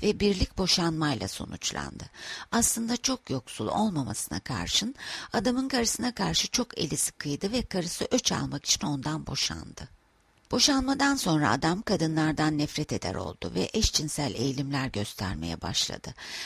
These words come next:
Erkeklerle ilişkileri yok ama onlara sarılma arzusu duyuyordu. Bu eşcinsel eğilim her zaman olduğu gibi bir tür korkaklıktır. İki kez kadınlar tarafından yenilgiye uğratılmış ve kösteklenmişti.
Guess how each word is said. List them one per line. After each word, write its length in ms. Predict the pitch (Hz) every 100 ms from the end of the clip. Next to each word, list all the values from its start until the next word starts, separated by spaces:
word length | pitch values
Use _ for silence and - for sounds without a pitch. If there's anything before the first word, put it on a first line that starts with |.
| -
Erkeklerle 720 | - 247 285 277 285 285 214
ilişkileri 600 | 139 - - - 143 180
yok 180 | 208 127 -
ama 260 | 208 226 220
onlara 460 | 202 196 180 175 269
sarılma 640 | - 208 196 196 175 110
arzusu 460 | 127 131 143 131 117
duyuyordu. 680 | 135 123 113 110 110 - - - - - -
Bu 140 | 294 320
eşcinsel 640 | 269 - 247 254 277 262
eğilim 340 | 151 143 135 147
her 200 | 226 247
zaman 300 | 160 143 135
olduğu 420 | 131 123 - 120
gibi 300 | - 165 254 233
bir 120 | 220
tür 240 | - 175
korkaklıktır. 1000 | - 151 139 104 98 - - - 90 - - - - -
İki 200 | - -
kez 240 | - 202 -
kadınlar 500 | 180 156 156 165 185
tarafından 560 | - 139 - - -
yenilgiye 580 | 131 147 156 160 - 160
uğratılmış 840 | 101 139 131 - 127 135 196 - 190
ve 60 |
kösteklenmişti. 1200 | - 135 - 107 - 131 101 78 80 - - 78